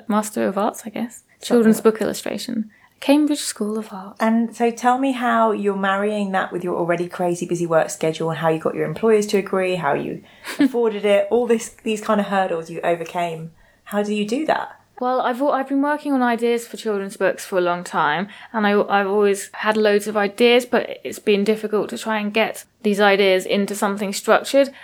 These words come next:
Speaker 1: and occasionally I book some time off work so that I can work on a book idea, but it will never kind of get further than a certain point.
Speaker 2: Yeah.
Speaker 1: So I was looking for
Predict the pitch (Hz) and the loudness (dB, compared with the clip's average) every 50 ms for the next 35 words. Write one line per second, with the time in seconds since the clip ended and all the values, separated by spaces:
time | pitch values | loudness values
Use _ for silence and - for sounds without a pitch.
0 | - - - 208 208 208 202 - - - 240 247 240 220 220 208 190 196 185 185 | -14 -4 -2 0 0 0 -2 -4 -2 4 4 4 4 4 2 2 2 0 2 2
1 | 190 - - - 202 202 208 202 170 170 180 - - 185 170 165 - - - - | 0 0 0 -4 -8 -6 -2 -2 -2 -2 -2 -2 0 2 2 2 0 -2 -2 -2
2 | 185 175 165 147 - - 185 185 - 190 170 170 175 180 180 - - 185 180 165 | -2 0 0 0 0 0 -2 -2 -4 -6 -6 -6 -6 -10 -10 -8 0 2 4 4
3 | 175 175 - - 165 160 160 - 170 - - - - - - - - - - 180 | 4 2 0 -4 -4 -4 -2 -4 -4 -4 -4 -4 -4 -4 -4 -4 -2 -2 -2 -4
4 | 175 - _ _ _ - 196 175 180 180 180 196 202 208 202 190 196 190 185 190 | -6 -8 _ _ _ 2 4 4 4 4 4 4 4 4 4 4 2 2 2 0
5 | 190 190 _ _ - - 190 180 175 175 - - _ _ _ _ - 208 - - | -4 -8 _ _ -8 -4 -2 -2 -2 -4 -6 -16 _ _ _ _ 2 2 2 2
6 | - - - 208 196 190 190 196 190 190 185 190 - - 190 185 185 - 190 185 | 0 -6 0 2 2 2 2 0 -2 -4 -4 -6 -4 0 0 0 0 -4 -10 -10
7 | - - - 208 202 240 247 240 - - - - - _ _ - 185 175 - - | -10 -6 0 2 4 4 4 2 0 -10 -20 -20 -20 _ _ -6 -4 -4 -4 -4
8 | - 165 - - - 226 220 208 202 208 202 185 233 233 240 226 214 202 - 208 | -6 -10 -10 -6 -2 0 2 2 2 2 2 2 2 2 4 2 0 0 0 0
9 | 196 196 196 196 196 | 0 2 2 0 -2